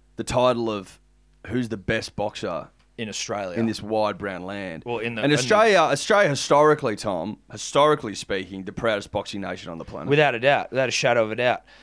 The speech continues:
Speaker 2: Um,
Speaker 1: All the great champions, all the great champions, Dior, come from Australia.
Speaker 2: Mm-hmm.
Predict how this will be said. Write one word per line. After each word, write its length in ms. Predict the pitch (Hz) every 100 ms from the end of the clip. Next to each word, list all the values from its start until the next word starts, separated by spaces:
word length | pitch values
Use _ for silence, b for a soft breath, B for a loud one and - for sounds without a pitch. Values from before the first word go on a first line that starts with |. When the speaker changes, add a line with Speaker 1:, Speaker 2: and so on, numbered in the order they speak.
| b -
Speaker 2:
Um, 120 | 131
Speaker 1:
All 100 | 196
the 100 | 214
great 240 | 156 147 131
champions, 500 | - 117 110 104 95 -
all 300 | 247 156 269
the 80 | 156
great 260 | 107 87
champions, 540 | - 98 82 92 90 -
Dior, 400 | 104 87 - -
come 200 | - 104
from 160 | - 71
Australia. 400 | - - 50 -
Speaker 2:
Mm-hmm. 300 | 147 135